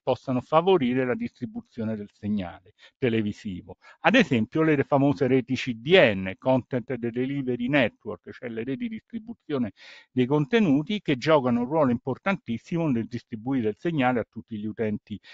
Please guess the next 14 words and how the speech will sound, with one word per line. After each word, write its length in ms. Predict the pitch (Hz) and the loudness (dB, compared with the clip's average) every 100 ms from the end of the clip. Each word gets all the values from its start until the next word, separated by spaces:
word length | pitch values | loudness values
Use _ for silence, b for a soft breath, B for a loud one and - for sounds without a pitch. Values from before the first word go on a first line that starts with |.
| B B | B B
eh, 140 | - 101 | -6 -4
televisivi. 760 | 110 104 104 101 107 92 90 | -2 -2 -4 -6 -8 -8 -4
La 140 | 117 151 | -2 0
mancanza 720 | 165 - 214 202 147 - 113 | 0 2 4 4 4 0 -4
di 100 | 117 | -2
queste 320 | 123 - 123 | -4 -2 -4
C 220 | - 131 | -2 -6
D 160 | 113 151 | 0 4
N 240 | 156 110 | 6 4
o 80 | 101 | 0
comunque 360 | - 131 - 113 | -2 -4 -2 -2
la 80 | 120 | 0
loro 240 | 147 127 | -2 -2
sottodimensionamento, 1400 | - 143 135 127 143 151 - - 160 180 147 165 - 110 | -4 -6 -4 -2 -2 -2 -6 -8 -2 2 2 2 -2 -6